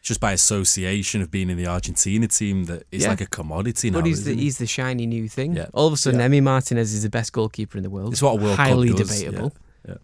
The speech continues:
Speaker 2: Made probably the best save of all time in terms of,
Speaker 3: The
Speaker 2: you know,
Speaker 3: clutch,
Speaker 2: importance
Speaker 3: yeah,
Speaker 2: and,
Speaker 3: how
Speaker 2: and
Speaker 3: mu-,
Speaker 2: stuff like
Speaker 3: yeah,
Speaker 2: that. But,
Speaker 3: yeah.
Speaker 2: you know, the, <laughs> the, everything around the Argentina team is,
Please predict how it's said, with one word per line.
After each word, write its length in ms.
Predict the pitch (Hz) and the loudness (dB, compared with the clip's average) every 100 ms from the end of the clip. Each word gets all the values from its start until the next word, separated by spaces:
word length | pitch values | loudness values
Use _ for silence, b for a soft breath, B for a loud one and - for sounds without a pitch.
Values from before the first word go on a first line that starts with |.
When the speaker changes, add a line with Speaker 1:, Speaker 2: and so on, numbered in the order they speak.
| _ | _
Speaker 2:
Made 360 | 143 135 131 - | 2 2 2 0
probably 260 | - 156 127 | 0 2 0
the 80 | 107 | 0
best 240 | 123 - | -4 -4
save 220 | 127 113 | -4 -6
of 100 | 104 | -6
all 140 | 107 104 | -8 -8
time 380 | - 120 110 107 | -4 -2 -2 -4
in 140 | 117 110 | -4 -4
terms 320 | 123 110 107 | -2 -2 -4
of, 260 | 104 101 - _ _ - b b b - | -8 -12 -18 _ _ -20 b b b -8
Speaker 3:
The 140 | 127 | -4
Speaker 2:
you 60 | 120 | -2
know, 60 | |
Speaker 3:
clutch, 220 | 113 156 151 | 0 0 4
Speaker 2:
importance 760 | 143 - 135 127 127 120 107 | 4 6 6 6 4 2 0
Speaker 3:
yeah, 40 | 117 | 0
Speaker 2:
and, 60 | |
Speaker 3:
how 60 | 120 | 0
Speaker 2:
and 80 | 117 | 0
Speaker 3:
mu-, 40 | - | 0
Speaker 2:
stuff 180 | 127 | 0
like 100 | 120 117 | -2 -4
Speaker 3:
yeah, 60 | 104 | -6
Speaker 2:
that. 20 | - - | -8 0
But, 300 | 123 117 110 | 0 0 -8
Speaker 3:
yeah. 100 | 85 | -12
Speaker 2:
you 100 | 117 | -8
know, 220 | 117 101 139 b b b b _ | -6 -6 -8 b b b b _
the, 280 | 135 131 117 | 0 0 0
<laughs> 20 | |
the, 340 | 147 135 - - b b b | -4 -2 -2 -4 b b b
everything 400 | 175 175 165 147 | 0 2 2 2
around 520 | 139 135 139 143 131 | 4 2 2 2 2
the 120 | 123 | 0
Argentina 540 | 113 120 120 110 123 110 | 0 0 0 0 -2 -2
team 320 | - 139 117 | -4 -2 -2
is, 340 | 107 104 - | -2 -4 -8